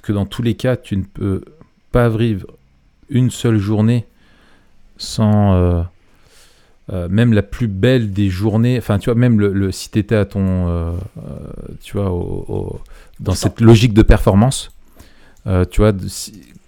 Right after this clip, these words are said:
Speaker 1: quand est-ce que, euh, ta performance est, est, est suffisante pour,
Speaker 2: Ouais.
Speaker 1: euh, avoir une approbation, euh, euh, définitive, euh, des autres,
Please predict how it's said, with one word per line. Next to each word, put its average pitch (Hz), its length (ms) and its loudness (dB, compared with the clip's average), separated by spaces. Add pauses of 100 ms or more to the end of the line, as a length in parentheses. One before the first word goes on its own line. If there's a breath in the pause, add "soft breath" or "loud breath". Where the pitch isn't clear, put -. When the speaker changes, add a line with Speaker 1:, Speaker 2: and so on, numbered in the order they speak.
(140)
Speaker 1:
quand 120 220 0
est-ce 135 220 4
que, 113 240 0 (720)
euh, 92 200 0 (180)
ta 101 100 2
performance 110 640 2
est, 98 280 0
est, 98 340 -2
est 95 60 4
suffisante 104 720 -4 (840 soft breath)
pour, 101 240 0
Speaker 2:
Ouais. 92 100 2
Speaker 1:
euh, 90 380 2
avoir 95 300 2
une 95 140 4
approbation, 98 680 0
euh, 82 360 0 (600 soft breath)
euh, 85 360 -4 (440)
définitive, 101 1000 0 (440)
euh, 87 120 0
des 90 240 4
autres, - 360 0